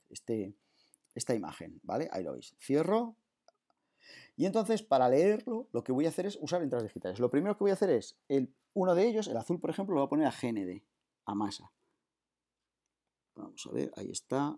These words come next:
a ref, ¿vale? Y el otro lo voy a poner en el pin dos, como pone ahí. Ahí está. Y ya lo tengo en pin dos. Ahí lo tenéis. Vale, se me ha movido la cámara.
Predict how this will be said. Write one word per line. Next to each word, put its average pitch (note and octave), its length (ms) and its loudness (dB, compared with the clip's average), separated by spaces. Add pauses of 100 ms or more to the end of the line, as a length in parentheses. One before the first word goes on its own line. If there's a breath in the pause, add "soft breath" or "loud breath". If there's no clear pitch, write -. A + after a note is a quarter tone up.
(100)
a - 160 -14
ref, E3 300 -2
¿vale? C#3 200 -2 (260 loud breath)
Y A#2 100 0
el C#3 60 4
otro E3 120 0
lo E3+ 60 4
voy E3 80 8
a - 20 4
poner E3+ 180 0
en D#3 80 4
el C3 100 2
pin G#3 320 0
dos, C3+ 260 2
como A#2 220 0
pone G#2+ 240 2
ahí. - 120 -10 (340)
Ahí - 260 -20
está. - 240 -20 (1160 loud breath)
Y C3 80 4
ya C3+ 80 8
lo C3+ 100 4
tengo C#3 180 0
en A2 120 -4
pin G2 180 -12
dos. - 240 -18
Ahí C3+ 140 2
lo G#2 100 0
tenéis. E2 240 -12 (120)
Vale, - 180 -8 (340)
se - 140 -12
me F#2 80 -8
ha - 20 -10
movido F2 260 -6
la F2+ 80 -4
cámara. D#3+ 400 4